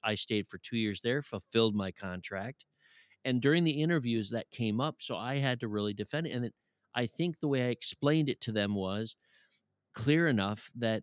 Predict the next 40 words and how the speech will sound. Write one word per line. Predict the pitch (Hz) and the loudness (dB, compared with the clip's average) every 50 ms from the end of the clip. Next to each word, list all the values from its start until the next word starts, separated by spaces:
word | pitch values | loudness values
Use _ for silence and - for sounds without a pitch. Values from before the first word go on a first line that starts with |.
| _ - | _ -6
yeah, | 139 135 151 160 139 113 | -4 -2 0 0 0 0
it's, | 98 117 120 - - - | 0 -2 -2 -2 -4 -8
it's | 135 117 - - | -8 -6 -2 0
not | 143 160 208 240 | 0 0 0 0
my | 190 160 131 | 0 0 0
dream | 107 - 113 110 107 101 95 | 0 0 0 0 2 2 0
school. | 87 - - - 101 95 92 | -2 -6 -6 -4 -4 -4 -2
This | 92 104 - - | -2 -4 -4 -4
is | 131 113 - - - | -4 -6 -6 -4 -4
a | 117 110 | -6 -4
great | 98 104 104 113 120 131 - _ _ | -4 -2 -2 0 0 -2 -2 _ _
place | - 127 123 120 - - | -4 -2 -2 -2 -2 -4
to | - 117 | -6 -6
be. | 110 120 123 143 147 | -4 -2 -2 -2 -2
I've | - 107 110 101 - | -2 -4 -4 -4 -4
fulfilled | - 104 95 - - 123 131 131 123 | -6 -10 -10 -6 -4 -2 -2 0 0
my | 120 113 110 | -2 -2 -2
contract. | - - 117 117 117 113 - - 127 120 120 - _ - 120 | -4 -6 -6 -4 -4 -4 -4 -4 -2 -2 -4 -4 _ -10 -6
I'm | 117 107 104 104 | -6 -4 -4 -2
letting | 101 104 104 104 101 | -2 -2 -4 -4 -4
you | 104 104 104 | -4 -2 -2
know | 113 120 123 - | -2 -2 -4 -4
I | - 110 107 | -2 -2 -2
have | 107 101 | 0 0
another | 104 104 104 110 113 113 107 | -2 -2 -2 -2 -2 -2 -2
school | - - - - - - 117 110 107 | -4 -6 -8 -8 -6 -4 -2 -2 -2
I'm | 104 | -2
going | 98 - 107 107 104 104 101 - | -2 -4 -2 -2 -2 -4 -4 -4
to. | 113 101 - - | -6 -6 -4 -4
I | 101 98 | -6 -6
let | 98 104 101 90 - | -4 -4 -4 -4 -4
you | 113 | -4
know | 101 98 92 - - | -2 -2 -4 -4 -4
early | 113 113 120 127 131 127 131 127 127 - _ _ _ _ _ _ _ _ - | -2 -2 0 0 0 0 0 -2 -4 -6 _ _ _ _ _ _ _ _ -4
that | 113 107 | -2 0
I | 107 | 0
was | 104 101 - | 0 -2 -4
gonna | - 104 98 | -4 -4 -2
recruit, | 98 98 95 - - - - 123 120 139 175 - - - _ _ _ _ - - _ _ - | -2 -4 -4 -6 -8 -8 -4 -2 0 0 -2 -4 -8 -16 _ _ _ _ -20 -20 _ _ -4
and | 123 117 117 113 110 107 104 104 | -2 0 2 2 2 2 0 -2